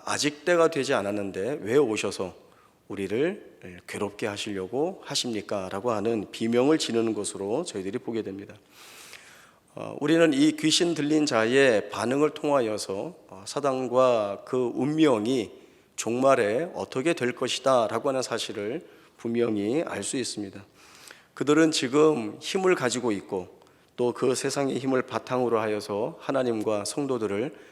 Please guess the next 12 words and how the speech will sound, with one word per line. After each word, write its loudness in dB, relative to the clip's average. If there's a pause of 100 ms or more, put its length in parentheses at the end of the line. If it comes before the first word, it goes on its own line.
(160)
대적하고 0
있지만 0 (520)
종말에는, 4 (600)
아, -16
하나님의 4
심판 2
앞에서 0
무력하게 4 (500)
그 -2
심판을 -2
받아야 0
하는 -8